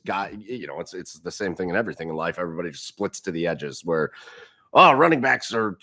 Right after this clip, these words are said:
wow, what about, like, guys like Barry Sanders and Emmitt Smith?" And it's not that, but I think on the analytics side, there's, um, it's too leaned into, they're not as valuable as we think. And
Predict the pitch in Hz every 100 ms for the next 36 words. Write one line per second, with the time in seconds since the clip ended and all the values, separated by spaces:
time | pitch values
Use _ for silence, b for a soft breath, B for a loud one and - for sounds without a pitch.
0 | 101 - 160 175 131 220 196 180 151 170
1 | 147 170 147 120 90 135 151 147 - 151
2 | 160 151 120 110 127 139 113 147 151 -
3 | 107 - 139 113 101 202 123 120 _ _
4 | _ _ _ _ 139 139 135 - _ _
5 | _ _ _ - 135 - 165 135 135 123
6 | 110 117 110 135 147 117 - 113 107 104
7 | 98 107 107 101 - - 101 95 92 92
8 | - 117 87 - - - 170 160 139 127
9 | 135 123 117 113 107 113 101 90 b b
10 | b - 123 123 113 - 113 107 117 110
11 | 101 92 92 80 87 90 82 69 - 98
12 | 98 92 90